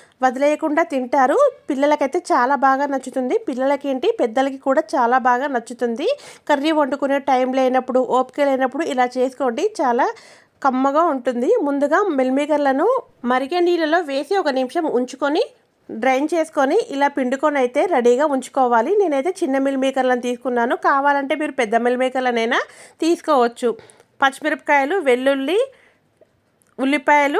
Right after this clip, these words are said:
కట్ చేసుకొని పెట్టుకోవాలి. కొత్తిమీరను కూడా కట్ చేసుకొని పెట్టుకోవాలి. ఇది రెడీ చేసుకోవడం కోసం స్టవ్ on చేసుకొని స్టవ్ పైన కడాయిని అయితే పెట్టుకోవాలి. కడాయి వేడెక్కిన తర్వాత ఆయిల్ వేసుకొని మిల్ మేకర్లను వేసుకొని పసుపు, ఉప్పు, కారం కొద్ది కొద్దిగా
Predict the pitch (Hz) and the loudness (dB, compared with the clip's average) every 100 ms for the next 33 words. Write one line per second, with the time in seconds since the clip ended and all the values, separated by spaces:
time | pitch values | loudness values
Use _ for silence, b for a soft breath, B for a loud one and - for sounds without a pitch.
0 | 480 277 269 302 - 302 262 233 269 247 | 0 0 0 -4 -2 -2 0 0 2 2
1 | 262 440 370 - 277 285 294 254 262 320 | 2 0 -4 -4 -2 0 0 2 2 2
2 | 240 254 254 269 285 247 214 - 233 214 | -2 -2 -4 -4 -2 -2 -2 0 0 0
3 | 208 359 587 b b - 285 339 480 - | -2 -4 -6 b b -8 -2 2 2 2
4 | 247 254 277 302 320 - 269 269 262 247 | 0 0 2 0 0 0 0 2 0 0
5 | 381 403 285 240 277 277 269 269 285 392 | 0 0 0 2 0 0 -4 -2 -2 0
6 | 302 247 269 302 269 233 247 254 233 285 | 0 2 0 0 0 0 2 0 -2 -2
7 | - 226 226 240 214 202 214 427 - B | -2 -4 0 0 2 2 0 -2 -6 B
8 | B B - 302 294 359 339 294 302 294 | B B -4 0 2 0 0 0 -2 -2
9 | 302 294 277 277 - - 254 269 302 269 | -2 0 0 0 0 4 4 2 0 -2
10 | 269 277 294 440 294 254 277 285 277 277 | -2 -2 2 2 2 0 0 0 0 0
11 | 240 226 233 247 247 440 - b b _ | 2 0 0 -2 0 -2 -4 b b _
12 | - 294 302 294 494 587 B B - 285 | -2 -2 -2 0 2 2 B B -6 -6
13 | 285 - 480 359 269 262 - - 277 240 | -2 0 2 4 4 2 -2 -6 -4 -4
14 | 294 311 285 302 | -2 -2 0 0